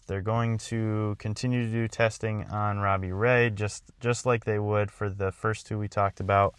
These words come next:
They wanna see how quickly that flexor muscle heals. He had a, that forearm flexor strain, I think it was in the second inning of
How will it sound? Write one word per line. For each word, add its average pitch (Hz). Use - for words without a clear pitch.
They 110
wanna 107
see 110
how 101
quickly 139
that 113
flexor 127
muscle 113
heals. 110
He 160
had 160
a, 123
that 113
forearm 147
flexor 110
strain, 113
I -
think 110
it 113
was 107
in 107
the 98
second 117
inning 104
of 98